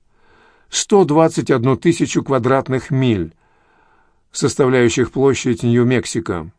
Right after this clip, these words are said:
"Удачи", — сказал я десять лет назад, в шестидесятые, ставшей теперь такой же легендой, как и времена короля Артура,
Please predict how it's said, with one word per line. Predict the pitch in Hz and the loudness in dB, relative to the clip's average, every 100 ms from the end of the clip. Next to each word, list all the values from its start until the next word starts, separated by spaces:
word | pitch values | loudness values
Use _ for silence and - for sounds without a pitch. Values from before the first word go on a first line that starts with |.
| _ _ _ _ _ - | _ _ _ _ _ 0
"Удачи", — | 170 175 156 151 101 80 - _ _ _ _ _ _ _ _ | 2 4 2 0 -8 -10 -16 _ _ _ _ _ _ _ _
сказал | - - 123 139 | -10 -4 2 4
я | 123 113 | 4 4
десять | 117 120 110 | 2 -2 -2
лет | 110 | -2
назад, | 117 104 117 160 160 _ _ - - - | 0 -2 0 -2 -4 _ _ -20 -20 -20
в | - | -4
шестидесятые, | 165 165 160 131 143 135 110 92 104 92 87 _ _ - - - - | -2 0 -2 -2 -4 -2 -2 -2 -4 -6 -8 _ _ -20 -20 -20 -16
ставшей | - 190 170 165 | -4 -2 0 0
теперь | 123 120 131 | 0 -2 -2
такой | 127 113 127 | 0 0 2
же | 110 110 | 2 2
легендой, | 107 107 160 156 139 139 127 | 0 0 0 0 0 0 -2
как | 113 - 117 | -6 -6 0
и | |
времена | 117 110 117 131 | 2 2 2 -2
короля | 120 110 107 113 110 107 _ - | 0 0 2 0 0 -6 _ -6
Артура, | 123 120 - 135 104 76 | -4 -2 -2 0 0 -4